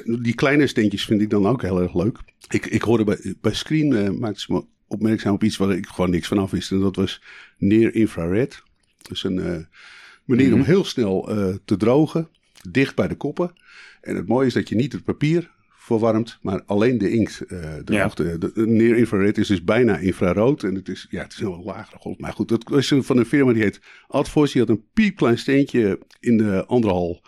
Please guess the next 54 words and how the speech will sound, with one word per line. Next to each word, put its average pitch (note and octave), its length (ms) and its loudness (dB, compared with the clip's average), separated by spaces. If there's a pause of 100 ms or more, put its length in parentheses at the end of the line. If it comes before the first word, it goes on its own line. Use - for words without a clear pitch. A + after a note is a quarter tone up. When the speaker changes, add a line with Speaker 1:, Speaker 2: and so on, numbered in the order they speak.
(500)
Speaker 1:
bij - 140 -4
de E2+ 140 -4
lunchruimte, F#3+ 600 -4
denk F3 180 -6
ik F3+ 120 -8
zelfs. G3 320 -8
Eh, D#3 80 -4 (760)
Speaker 2:
Ja, B2 200 0
hal A2+ 180 2
twee, C3+ 260 -2
hè. B2 160 -2
Dat C3 160 -8
is, - 240 -8
Speaker 1:
Ja. D3 180 2
Speaker 2:
eh, G2 80 -4 (320)
eigenlijk, G#2 420 -6
ja, A2 160 0
je F#2+ 120 0
hebt G2+ 140 0
hal G#2+ 240 0
één A2+ 180 2
waar G2+ 160 2
al G2 200 -6
die, F#2 280 -6 (160)
nou, F#2 220 -2
de E2+ 60 -6
productiestraten A2+ 840 -2
staan. A#2 240 2
En G#2+ 80 4
dan G2+ 80 4
heb G2 140 0
je G2+ 60 -4
eigenlijk G2+ 300 -6
een F#2 140 -4
tweede A#2 240 2
hal. G#2 200 2
Die G#2+ 120 0
is F2 160 -8 (120)
in, E2 300 -14
weer F2+ 240 -4
in F2 120 -6
twee F2+ 260 -2
delen, G#2 480 0
Speaker 1:
Ja. - 200 -2 (340)
Speaker 2:
eh, G2+ 200 0
eigenlijk G#2 400 -2
opge-, G#2+ 460 2
opgeknipt, - 540 -2
zeg G#2+ 180 -2
maar. G2 400 0
Eén G#2 260 2
met, F#2+ 200 -2
eh, F2+ 180 0
nou, F#2+ 260 -2